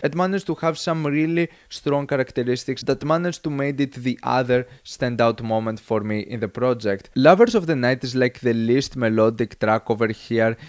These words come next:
It's not like it has a bit more of an aggression to it or something, but I didn't really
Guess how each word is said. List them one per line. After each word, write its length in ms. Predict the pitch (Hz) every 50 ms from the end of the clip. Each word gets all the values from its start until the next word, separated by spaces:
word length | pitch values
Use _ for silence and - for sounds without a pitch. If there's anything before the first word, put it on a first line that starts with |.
| 131 113
It's 220 | - 151 - - 196
not 260 | 196 226 233 226 247
like 220 | 240 233 233 -
it 120 | 202 - -
has 300 | - - 165 160 147 135
a 60 | 147
bit 280 | 131 131 143 135 - 139
more 340 | 127 117 120 120 127 131 131
of 120 | 123 123
an 80 | 123 123
aggression 560 | 120 110 104 120 113 120 120 - 127 120 110
to 100 | 117 117
it 140 | 120 107 117
or 80 | 113
something, 460 | 107 - - 113 113 107 - 117 107 - - - 156 139 -
but 200 | - 135 139 -
I 80 | 165 156
didn't 360 | 151 185 220 214 240 202 196
really 420 | 202 185 190 190 185 180 185 180